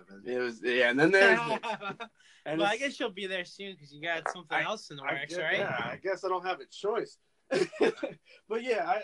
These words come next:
Speaker 2: I, I'm working on, like, a thing or two. Um, so I guess the, the thing that'll be coming, I guess sooner rather than later, 'cause we, we've filmed a bunch of it already, is, um, I've been working with a good friend of mine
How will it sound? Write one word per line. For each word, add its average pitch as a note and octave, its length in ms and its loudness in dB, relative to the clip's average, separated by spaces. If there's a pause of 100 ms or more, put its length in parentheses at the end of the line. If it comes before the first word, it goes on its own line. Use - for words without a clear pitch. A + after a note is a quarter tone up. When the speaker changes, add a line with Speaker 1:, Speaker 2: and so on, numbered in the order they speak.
Speaker 2:
I, F#3+ 340 -6
I'm F#3 100 -12
working D#3 280 -10
on, B2+ 200 -10
like, A#2+ 200 -10
a A#2 40 -14 (140)
thing A#2+ 140 -14
or A2+ 160 -14
two. A#2+ 200 -14 (560)
Um, B2 580 2 (120)
so B2+ 600 -2 (760)
I C3 100 -8
guess D#3 260 -8
the, C3+ 160 -12 (120)
the - 80 -16
thing F3 280 0
that'll C#3 180 2
be B2 140 -4
coming, B2 460 -8 (840)
I C3+ 60 -10
guess C3+ 180 -4
sooner A#2+ 240 -4
rather A#2 300 2
than A2 160 -4
later, A2+ 260 0
'cause G#2+ 280 -10
we, A2 240 -8
we've A2 280 -2 (180)
filmed A#2+ 320 2
a A2 40 -8
bunch A2 260 -4
of G#2+ 80 -8
it A2 100 -4
already, A2 440 -2 (380)
is, A#2+ 320 4
um, A2+ 520 8
I've B2+ 120 -2
been B2+ 120 0
working C3+ 340 2
with B2 240 -2 (840)
a A#2 300 4
good E3 180 2
friend D3 280 2
of A#2+ 60 -2
mine A2+ 360 -2